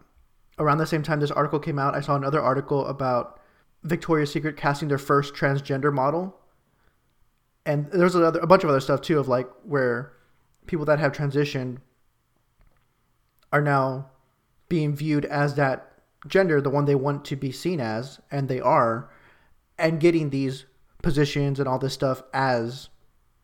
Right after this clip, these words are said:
that, as a female, as a male. So I just don't know what y'all think about all this.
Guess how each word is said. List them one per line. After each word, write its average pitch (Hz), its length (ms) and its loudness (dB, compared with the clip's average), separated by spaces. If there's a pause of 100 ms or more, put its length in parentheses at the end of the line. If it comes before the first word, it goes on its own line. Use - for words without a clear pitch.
(160)
that, - 300 -2 (360)
as 143 260 4
a 165 160 -4
female, 120 420 -10 (140)
as 143 260 0
a 139 120 -6
male. - 320 -10 (720)
So 151 140 4
I 151 60 8
just 143 100 0
don't 156 80 -2
know 147 80 2
what 131 180 0
y'all 131 160 0
think 127 220 -6
about 110 160 -8
all 92 80 -6
this. - 360 -14